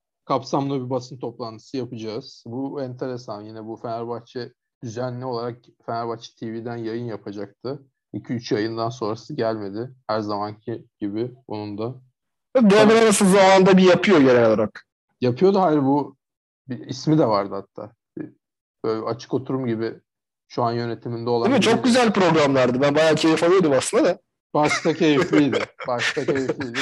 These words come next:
Speaker 1: Sonra
Speaker 2: Artık kanmaya, kanmamaya başlayınca
Speaker 1: Aynen,
Speaker 2: evet.
Speaker 1: biraz... Can Gebedaş galiba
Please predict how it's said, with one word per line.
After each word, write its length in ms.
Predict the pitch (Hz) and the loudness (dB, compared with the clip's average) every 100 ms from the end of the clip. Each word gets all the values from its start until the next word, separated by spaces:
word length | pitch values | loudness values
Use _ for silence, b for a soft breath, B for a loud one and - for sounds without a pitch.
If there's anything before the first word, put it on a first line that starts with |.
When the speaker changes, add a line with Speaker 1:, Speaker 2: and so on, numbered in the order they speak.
| 127 | -2
Speaker 1:
Sonra 220 | 127 120 | -2 2
Speaker 2:
Artık 360 | - 170 190 180 | 2 2 0 0
kanmaya, 500 | 185 190 185 185 180 | 2 4 4 4 2
kanmamaya 540 | - 180 190 175 175 | 2 2 4 4 4
başlayınca 600 | 170 165 - 247 180 196 - _ _ - | 4 2 2 2 2 2 -2 _ _ -14
Speaker 1:
Aynen, 260 | 139 135 | -10 -4
Speaker 2:
evet. 160 | 156 135 | 2 2
Speaker 1:
biraz... 160 | 110 113 - _ _ _ | 0 -6 -14 _ _ _
Can 260 | 120 139 135 | -2 -2 0
Gebedaş 600 | 139 160 139 110 - - | 2 2 0 -4 -8 -12
galiba 560 | 120 101 101 127 175 | -8 -8 -6 -6 -6